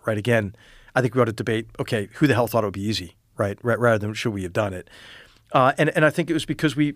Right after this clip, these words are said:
assumed, right, that wars would be fast, cheap, efficient. But then once we confronted, right, these series of blows, right,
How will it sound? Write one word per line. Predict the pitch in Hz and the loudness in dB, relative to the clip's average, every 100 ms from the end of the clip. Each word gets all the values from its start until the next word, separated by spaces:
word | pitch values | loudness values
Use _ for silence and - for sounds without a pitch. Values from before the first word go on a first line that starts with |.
| - | -6
assumed, | 147 - 190 143 - | -6 2 2 2 -4
right, | 120 127 | -2 -2
that | 127 | -2
wars | 131 127 | -4 -4
would | - | -4
be | 107 | -4
fast, | 113 113 - | 0 0 -2
cheap, | 117 107 | -8 -8
efficient. | 98 208 - 92 - _ - - - _ - | -2 0 0 -6 -12 _ -20 -20 -20 _ -4
But | 143 | 0
then | 190 190 | 2 2
once | 160 - 214 | 0 -2 -4
we | |
confronted, | - 135 - 156 170 107 - _ | -6 -8 -2 2 2 0 -6 _
right, | 147 135 | 0 0
these | 143 - | -2 -4
series | - 208 196 | -2 -2 -4
of | 131 | -4
blows, | 131 120 80 - | -4 -6 -6 -12
right, | 107 104 | -10 -10